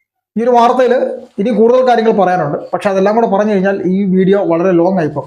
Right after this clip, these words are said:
അതുകൊണ്ട് അടുത്ത വീഡിയോയിൽ ആ ഭാഗങ്ങൾ ഉൾപ്പെടുത്താം. അപ്പോൾ എന്തായാലും കാലിക്കറ്റ് യൂണിവേഴ്സിറ്റിയിൽ നിന്നും വേടന്റെ പാട്ട് ഒഴിവാക്കാനുള്ള ശുപാർശ പോയിട്ടുണ്ട്. മിക്കവാറും അത് ഒഴിവാക്കാനുള്ള സാധ്യത തന്നെയാണ് കാണുന്നത്. പക്ഷെ സിലബസിൽ നിന്നും വേടന്റെ പാട്ട്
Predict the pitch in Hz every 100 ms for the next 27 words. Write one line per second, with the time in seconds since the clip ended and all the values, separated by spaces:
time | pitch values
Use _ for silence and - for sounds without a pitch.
0 | 170 220 254 254 180 202 233 220 202 190
1 | 180 180 175 180 165 160 156 135 - -
2 | - - 220 240 247 262 254 254 202 214
3 | 233 233 220 214 214 208 202 196 214 170
4 | 180 196 175 170 185 170 180 202 185 190
5 | 185 170 180 185 196 175 170 165 196 -
6 | - 240 233 233 233 233 226 220 226 214
7 | 226 226 208 220 214 214 175 180 180 214
8 | 208 185 185 160 143 139 127 117 - -
9 | - - 226 269 254 254 262 277 262 247
10 | - - 190 214 214 185 196